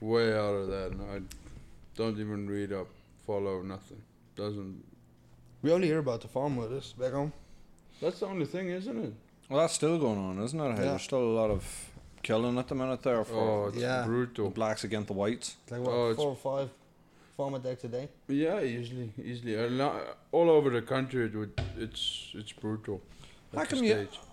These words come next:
Speaker 3: why do you think... Uh, wh-, how come it doesn't get across the world?
Speaker 1: The, well, there was actually... This is one thing I know about politics. The one, the president we have now, Cyril Ramaphosa,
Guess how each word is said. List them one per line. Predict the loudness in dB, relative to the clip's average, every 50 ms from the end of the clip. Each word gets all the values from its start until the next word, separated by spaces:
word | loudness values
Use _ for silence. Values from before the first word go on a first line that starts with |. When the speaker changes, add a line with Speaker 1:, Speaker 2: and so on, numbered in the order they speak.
| -6 0
Speaker 3:
why | 2 2 4
do | 4
you | 2 2
think... | 2 2 2 2 2 4 4
Uh, | 4 6 6 6 6 4 2 0 -2 -6 -12 -20 -20 -20 -20 -20 -20 -20 -20 -20 _ -18 -14
wh-, | -14 -12 -12 -12 -12 -8 -6 -4
how | -2 -2 -2
come | -2 0 -2
it | 0 0
doesn't | 0 0 0 2
get | 2 0
across | 2 2 2 2 2 2 0
the | -2
world? | -4 -2 -2 -2 -2 -2 -6 -8 -16 -20 -20 -20 -20 -20 -20 -20 -20 -20 -20 _ _ _ _ -20 -20 -20 -20 -20 -20 -16 -10
Speaker 1:
The, | -2 2 4 6 8 8 8 8 6 4
well, | 6 8 10 10 10 8 6 4
there | 4 4 4 6 6
was | 4 4 2 2
actually... | 0 0 0 -2 -2 -2 -2 0 0 0 0 -2 -4 -8 -10 -12 -12 -12 -14 -14 -14 -12 -10
This | -10 -10 -8
is | -10 -8 -6
one | -4 -4 -4 -4 -4
thing | -6 -6 -6
I | -6 -8
know | -8 -6 -6 -6
about | -6 -6 -6 -8 -8 -8 -6
politics. | -6 -6 -6 -8 -10 -12 -16 -16 -18 -20 -12 -8
The | -6 -4
one, | -2 -2 -2 -4 -4 -8 -12 -16 -8 -4
the | -2 -2
president | -2 -2 0 0 0 0 0 -2 -2 -2 -2 -2 -2 -2
we | 0 0
have | 0 2 0 0 0 -2 -4
now, | -6 -6 -6 -6 -6 -4 -4 -6 -6 -8
Cyril | -6 -2 0 2 2 2 2 0 0
Ramaphosa, | -2 -2 -4 -6 -2 0 0 0 0 -2 -4 -6